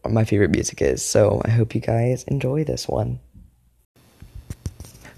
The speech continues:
Okay, guys, so as you just heard, my very first song is called Won't He Do It. It is a very good song. It's kind of like basic Christian lyrics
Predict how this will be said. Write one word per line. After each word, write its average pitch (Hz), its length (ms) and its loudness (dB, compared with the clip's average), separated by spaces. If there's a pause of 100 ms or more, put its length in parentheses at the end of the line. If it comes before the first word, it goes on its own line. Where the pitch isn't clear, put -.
Okay, 139 180 4
guys, 120 300 2
so 139 160 2
as 131 280 2
you 135 80 2
just 131 220 2
heard, 127 280 4
my 123 140 0
very 127 240 2
first 156 260 -8
song 123 360 -4
is 113 120 -8
called 127 240 0
Won't 127 240 0
He 139 80 0
Do 120 220 4
It. 135 240 2 (400)
It 135 120 4
is 135 320 6
a 123 300 4
very 123 640 -2 (420)
good 113 560 2 (140)
song. 110 560 -4 (100)
It's - 240 2
kind 135 380 -2
of 135 100 0
like 120 340 0 (1160)
basic 127 360 2
Christian 123 340 -2
lyrics 113 420 0